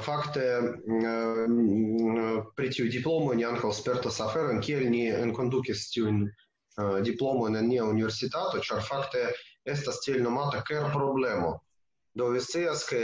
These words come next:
en Moskvo f-, foje kaj en aliaj urboj de Rusio ap-, ap-, okazas ker-ekzamenoj,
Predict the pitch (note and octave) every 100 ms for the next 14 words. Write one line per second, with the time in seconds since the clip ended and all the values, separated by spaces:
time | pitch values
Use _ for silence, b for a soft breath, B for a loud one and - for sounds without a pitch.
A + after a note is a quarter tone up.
0 | A#2 A#2 A2+ A2 A2+ D#3+ E3 C#3+ C3 A#2+
1 | A#2 A2 G#2+ G#2+ G#2 G#2 - C#3+ C3+ A#2+
2 | G#2+ G#2 A2+ A2 A2+ B2+ A#2+ A#2+ A2 G#2+
3 | A2+ A2+ E3+ D#3 A#2 G#2 A#2 A#2 A#2+ -
4 | C#3+ C3+ - - C#3 B2+ G#2+ B2 A#2+ G#2
5 | F2